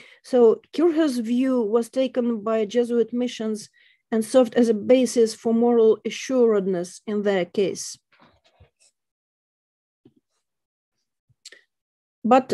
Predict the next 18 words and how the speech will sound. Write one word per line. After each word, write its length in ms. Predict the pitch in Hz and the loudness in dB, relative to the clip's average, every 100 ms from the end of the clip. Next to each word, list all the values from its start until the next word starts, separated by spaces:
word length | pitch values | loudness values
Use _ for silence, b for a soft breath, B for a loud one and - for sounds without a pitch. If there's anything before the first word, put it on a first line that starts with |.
| - | 4
uh, 460 | 254 262 254 254 | 6 6 6 6
this 180 | 247 359 | 6 4
approach 480 | 320 302 370 349 - | 4 6 8 6 4
presented 640 | 285 254 320 294 294 277 220 | 2 4 4 4 2 -2 -2
just 380 | 262 247 - | 0 0 -4
one 240 | 233 240 233 | -4 -2 -2
side 440 | 226 220 214 208 _ | -2 -2 0 -2 _
of 160 | 214 214 | -10 -10
the 100 | 202 | -4
problem. 520 | 214 196 190 165 - - B B B B | -2 0 0 -2 -10 -18 B B B B
It 200 | - - | -10 -6
was 180 | 262 240 | -4 -4
good 340 | 220 262 302 220 - | -2 2 2 2 0
to 80 | 240 | 0
have 400 | 220 247 220 - - - | 4 4 4 -2 -18 -2
moral 400 | 226 226 226 208 | 2 4 6 4
high 300 | 214 254 226 202 | 2 0 0 2
ground, 440 | 208 160 - - | 0 0 -6 -16